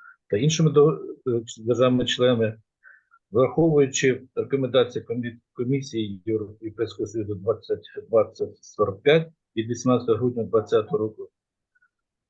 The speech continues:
настанови Комісії щодо аналізу ринку та оцінки значного ринку впливу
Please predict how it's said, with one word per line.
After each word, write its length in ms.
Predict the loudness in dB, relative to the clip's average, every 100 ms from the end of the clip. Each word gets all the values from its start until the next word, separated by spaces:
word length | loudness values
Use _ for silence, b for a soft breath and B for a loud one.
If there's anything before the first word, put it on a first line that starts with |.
| _ _
настанови 680 | -4 -2 0 2 6 8 6
Комісії 440 | 6 2 2 0
щодо 380 | 0 -4 0 2
аналізу 420 | 4 4 2 2
ринку 280 | 0 -2 -6
та 160 | -4 -4
оцінки 400 | -6 -16 -18 -18
значного 360 | -16 -10 -4 -4
ринку 340 | -4 -6 -8
впливу 520 | -6 -4 -4 -2 -2